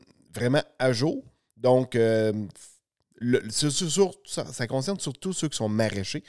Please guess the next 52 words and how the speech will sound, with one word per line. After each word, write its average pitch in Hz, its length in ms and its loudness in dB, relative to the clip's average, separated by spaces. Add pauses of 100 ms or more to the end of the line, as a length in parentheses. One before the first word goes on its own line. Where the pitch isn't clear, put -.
(280)
ceux 110 240 -2
qui 113 80 -4
ont 101 180 0
besoin 117 300 2
de 120 40 -4
protéger 127 440 2
leur 123 160 0
culture 120 260 -2
pas 127 80 0
mal 117 180 2
plus 123 220 -4
que - 80 -4
du 104 160 -4
maïs 110 260 2
ou 117 60 -4
du 104 80 -6
soya, 107 400 -4
je, 151 240 -4
je 120 80 -14
te 131 80 -8
dirais, 127 380 -4
là. 170 80 -4 (640)
Mais 127 280 6
c'est 117 140 4
ça, 131 220 8
là, 120 100 8
faut, 110 400 4
euh, 107 240 4
il 123 80 -4
y 127 60 6
a 131 40 6
vraiment 139 320 6
du 131 120 0
monde 151 400 4
qui, 127 160 -4
qui, 113 320 -10
qui 113 120 -4
vont 123 220 4
vraiment 127 340 2
spotter 139 460 -2
toutes 170 360 -6
les 135 100 -2
petites - 280 -12
maladies 135 360 6
qu'ils - 80 -12
peuvent 123 200 6
avoir 117 360 4 (180)
puis 123 140 2
émettre 127 300 4
des, 120 280 2
des 113 140 0
recommandations 117 840 2